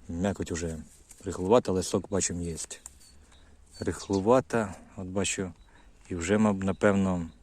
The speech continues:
амброзія на це, на даний момент, е, далі зберігатися вже, е, якщо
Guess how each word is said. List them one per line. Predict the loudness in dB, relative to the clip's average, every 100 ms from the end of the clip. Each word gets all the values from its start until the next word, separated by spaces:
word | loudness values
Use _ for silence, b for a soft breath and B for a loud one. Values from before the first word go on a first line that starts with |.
| -6
амброзія | -4 0 0 0 -4 -4 -8
на | -6
це, | -4 -4
на | -2
даний | -2 0 0
момент, | 2 0 0 -6 -20 B B B B B B B B -4
е, | -2 2
далі | 4 4 2
зберігатися | -2 0 2 2 0 -4 -2
вже, | -2 -2 -2 -2 -6 -12 -20 -20 _ -20 -20 -20 -20 -20 _ -10 -10 B B B -20 -18 -12
е, | -10 -4
якщо | -2 -2 0 0